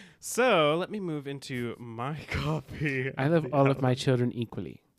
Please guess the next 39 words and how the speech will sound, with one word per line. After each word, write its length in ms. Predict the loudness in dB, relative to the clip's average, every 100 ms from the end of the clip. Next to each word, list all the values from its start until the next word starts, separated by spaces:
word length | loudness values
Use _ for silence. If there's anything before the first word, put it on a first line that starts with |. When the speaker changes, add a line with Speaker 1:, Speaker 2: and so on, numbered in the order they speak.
| _ -20 -20 _ _ _ 0
Speaker 2:
I 60 |
Speaker 1:
I 40 | 2
Speaker 2:
don't 80 | 4
Speaker 1:
don't 80 |
Speaker 2:
really 160 | 4 2
Speaker 1:
care 80 | 2
Speaker 2:
care 180 | 2 2
Speaker 1:
for 40 |
Speaker 2:
for 60 | 0
Speaker 1:
my 60 |
Speaker 2:
Job. 480 | 0 0 0 -4 -8
Speaker 1:
Oh, 180 | -12 -14
okay. 160 | -18 -18
I 40 | -16
forgot 320 | -14 -10 -4
which 120 | -4
one 100 | -4
it 60 | -8
Speaker 2:
<laughs> 40 | 2
I 40 |
Speaker 1:
was. 80 | 2
Speaker 2:
don't 100 | 2
care 260 | -2 -2 -2
much 260 | -6 -8
for 100 | -14
Job. 480 | -8 -6 -6 -10 -18 -20 _ -20 _ -20 -8
Speaker 1:
All 80 | -2
right. 280 | 0 -2 -4
So, 1080 | -8 0 4 6 4 4 2 2 0 -4 -8 -6
um, 480 | 0 2 2 0 -4
let 140 | -8 -12 _ _ _ _ _ _ _ _ -20 _ _ -20
me 60 | -20
see 180 | -20 -20 _
what, 100 | _ _
how 0 |
we 0 |
are 0 |
on 0 |
time. 100 | -20